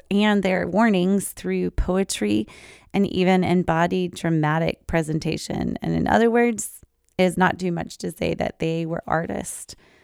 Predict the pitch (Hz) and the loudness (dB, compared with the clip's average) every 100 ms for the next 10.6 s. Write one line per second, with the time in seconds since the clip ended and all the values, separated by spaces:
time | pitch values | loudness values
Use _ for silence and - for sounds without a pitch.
0 | _ _ - - 110 175 165 165 - 175 | _ _ -2 -2 0 -4 -2 -6 -2 -2
1 | 170 - 156 - 160 - 151 - 156 165 | -2 -4 -8 -6 -6 -6 -6 -8 -8 -8
2 | - - 165 - _ _ _ _ _ - | -8 -8 -10 -16 _ _ _ _ _ -14
3 | - _ _ - - 190 202 196 - 185 | -14 _ _ -10 -4 0 0 0 -2 -2
4 | 170 165 165 - - 165 - 151 78 - | -2 -2 -4 -6 -8 -8 -6 -6 -4 -4
5 | - - 185 180 - 170 170 160 165 175 | -6 -6 -8 -10 -10 -8 -6 -6 -8 -10
6 | _ _ - - - _ _ _ _ _ | _ _ -20 -20 -20 _ _ _ _ _
7 | _ _ - - 247 233 214 233 214 208 | _ _ -8 4 6 6 6 6 8 6
8 | 214 170 - - - 170 165 294 262 175 | 4 4 0 0 -2 -6 2 2 2 -2
9 | 151 - - - - 185 180 - 170 185 | -6 -12 -12 -12 -4 -2 2 0 0 0
10 | 214 180 - - - - | 0 0 -4 -10 -12 -12